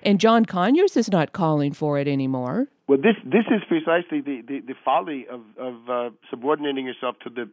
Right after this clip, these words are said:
Speaker 2: to the Democratic Party. Their mandate was essentially stop Bush, stop the war. Uh,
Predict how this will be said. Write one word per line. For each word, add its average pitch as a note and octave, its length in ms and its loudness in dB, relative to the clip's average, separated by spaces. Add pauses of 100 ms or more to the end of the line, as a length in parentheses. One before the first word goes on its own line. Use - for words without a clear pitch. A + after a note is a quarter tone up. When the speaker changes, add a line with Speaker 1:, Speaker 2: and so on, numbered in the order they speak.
Speaker 2:
to A#2 80 -8
the B2 100 -10
Democratic A#2+ 600 -6
Party. D#3+ 360 0 (540)
Their A3 280 8
mandate D#3 640 0 (360)
was A#2+ 200 -4
essentially B2 760 -2 (300)
stop D3+ 400 2
Bush, A#2+ 320 -4 (600)
stop B2+ 340 4
the C3+ 100 2
war. C#3 440 -4 (920)
Uh, A2 340 4